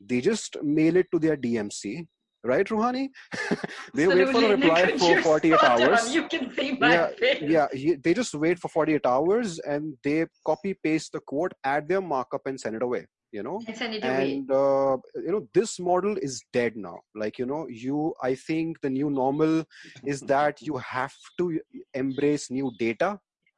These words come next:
Speaker 1: You have to use data and offer preferential personalization travel itineraries, like exactly what Ruhani was talking about, you know? You have to now embrace that, you know,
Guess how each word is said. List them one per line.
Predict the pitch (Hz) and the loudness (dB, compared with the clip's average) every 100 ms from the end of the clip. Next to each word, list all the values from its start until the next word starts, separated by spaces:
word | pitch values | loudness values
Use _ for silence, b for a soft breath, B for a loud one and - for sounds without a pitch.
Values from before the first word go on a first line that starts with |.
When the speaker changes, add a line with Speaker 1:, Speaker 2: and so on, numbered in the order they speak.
| _ _ - | _ _ -6
Speaker 1:
You | 123 | -6
have | 107 127 151 _ | -4 -6 -8 _
to | 202 | -6
use | 185 165 165 127 | -6 -6 -8 -6
data | 135 139 151 147 | -4 -2 -2 -2
and | 131 127 - | -4 -8 -4
offer | 123 - 147 - _ _ b b b _ | -6 -4 -8 -8 _ _ b b b _
preferential | 131 - 156 160 175 - 185 180 - - | -8 -6 -4 -4 -4 -2 0 0 -4 -2
personalization | 135 - 156 151 143 135 139 - 143 | -2 -2 -2 -2 -2 -4 -6 -6 -8
travel | - 120 120 120 | -4 -2 -2 -6
itineraries, | 107 120 120 120 | -6 -6 -6 -6
like | 123 | -8
exactly | 107 113 117 120 | -6 -4 -4 -6
what | 113 | -8
Ruhani | 107 107 110 | -6 -6 -6
was | 113 | -8
talking | 185 - | -10 -8
about, | 143 101 92 - | -6 -6 -6 -8
you | 110 | -8
know? | 147 - B B | -10 -12 B B
You | B 151 156 | B -6 -6
have | 110 131 156 _ - | -4 -6 -6 _ -6
to | 202 196 - b - | -4 -6 -10 b -8
now | 147 | -4
embrace | 147 131 139 143 143 | -4 -2 0 0 0
that, | 139 143 135 | 0 0 -2
you | 127 | -8
know, | 139 156 | -6 -8